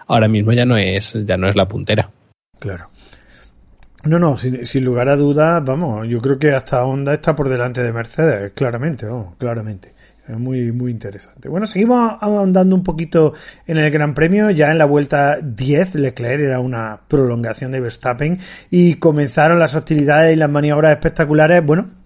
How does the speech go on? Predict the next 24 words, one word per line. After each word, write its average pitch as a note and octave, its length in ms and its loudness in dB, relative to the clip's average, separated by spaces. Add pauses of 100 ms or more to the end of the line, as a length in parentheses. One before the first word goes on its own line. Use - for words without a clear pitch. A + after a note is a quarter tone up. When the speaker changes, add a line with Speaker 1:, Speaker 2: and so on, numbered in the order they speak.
Speaker 2:
hasta B2+ 240 -6
que C3 120 -2
en B2+ 60 -2
la B2+ 60 0
vuelta C3+ 400 2
doce, F3+ 500 2 (280)
el D3 120 4
de C#3 100 4
Mónaco, F#3 440 2 (300)
dio D#3+ 260 4
cuenta D#3+ 320 4
del D3+ 120 4
holandés. A#2+ 540 -2 (440)
Eh, D#3+ 640 6
Iván, F3+ 540 4
¿estuvo B3 920 4
algo A#3+ 300 4
por G#3+ 180 2
delante G3+ 540 4
del... F#3 640 6
Eh, F#3 200 0
o E3 60 0
sea, E3+ 180 4
estuvo, B3+ 540 2